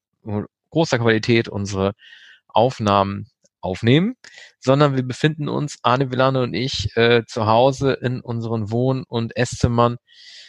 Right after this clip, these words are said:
und, äh, genießen bei einem Gläschen Wein oder Bier die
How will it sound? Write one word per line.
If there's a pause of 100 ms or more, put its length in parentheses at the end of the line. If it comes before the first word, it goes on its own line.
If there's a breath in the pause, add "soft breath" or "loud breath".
(220 loud breath)
und,
äh,
genießen
bei
einem
Gläschen
Wein
oder
Bier
die